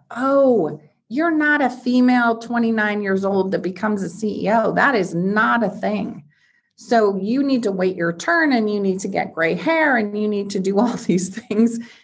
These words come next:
in order to be that." And he kept pushing me and pushing me. And by the time I was thirty-one, I took my first senior leadership role as running a company in the C E O slot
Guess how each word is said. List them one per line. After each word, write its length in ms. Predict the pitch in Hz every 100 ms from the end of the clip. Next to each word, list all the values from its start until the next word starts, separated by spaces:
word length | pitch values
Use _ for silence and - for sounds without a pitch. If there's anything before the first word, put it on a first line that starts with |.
| _
in 120 | 220
order 240 | 208 208 220
to 160 | -
be 300 | 165 185 247
that." 340 | 208 165 165 -
And 140 | 214
he 100 | 226
kept 260 | 226 302 269
pushing 300 | 294 302 349
me 120 | 302
and 100 | 240
pushing 320 | 233 277 320
me. 160 | 294 220
And 120 | 202
by 160 | 208 202
the 100 | 202
time 500 | 196 240 254 277 -
I 240 | 202 208 220
was 500 | 196 190 185 185 - _ _ _ _ _ _ -
thirty-one, 760 | 240 277 269 220 170 143 - - _ -
I 240 | 185 185 - - _
took 280 | - 214 220
my 200 | 190 180 -
first 380 | - 196 196 -
senior 400 | - 196 185 180
leadership 480 | 170 170 185 170 170
role 580 | 165 160 156 143 - _ -
as 220 | 170 170
running 400 | 156 156 160 147
a 60 | 143
company 520 | 170 170 175 - -
in 200 | - 180
the 180 | 170 160
C 340 | - 170 156
E 40 | 156
O 120 | 170
slot 440 | 170 - - -